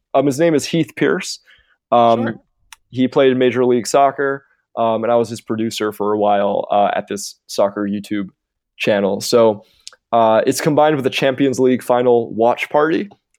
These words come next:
Speaker 1: Um, and it's, like, a day of soccer, drinking, and comedy. So those are kind of my two other projects at the moment.
Speaker 2: Like, are you a big soccer guy?
Speaker 1: Yeah, very much so. Uh,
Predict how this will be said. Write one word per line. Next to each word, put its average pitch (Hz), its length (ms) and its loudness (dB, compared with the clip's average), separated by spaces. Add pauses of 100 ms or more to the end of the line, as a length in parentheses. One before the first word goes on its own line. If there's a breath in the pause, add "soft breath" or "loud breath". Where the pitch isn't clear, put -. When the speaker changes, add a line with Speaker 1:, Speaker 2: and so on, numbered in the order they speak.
(100)
Speaker 1:
Um, 117 560 2 (400)
and 120 60 -2
it's, 110 100 -4
like, 123 140 0
a 117 80 0
day 117 260 4
of 113 300 2 (100)
soccer, 113 720 0
drinking, 113 400 -6
and 107 100 -8
comedy. 113 400 -2
So 101 320 -2 (440)
those 151 180 2
are 147 40 0
kind 151 120 0
of 139 60 0
my 135 100 2
two 131 180 2
other 117 180 4
projects 107 460 0
at 98 100 -6
the 107 60 -6
moment. 101 300 -6 (720)
Speaker 2:
Like, 123 160 -14
are 110 100 -10
you 107 120 -8
a 104 40 -8
big 101 160 -10
soccer 98 300 -12
guy? 107 280 -12 (320)
Speaker 1:
Yeah, 139 300 4
very 131 260 2
much 113 220 0
so. 95 300 -2 (160)
Uh, - 60 -6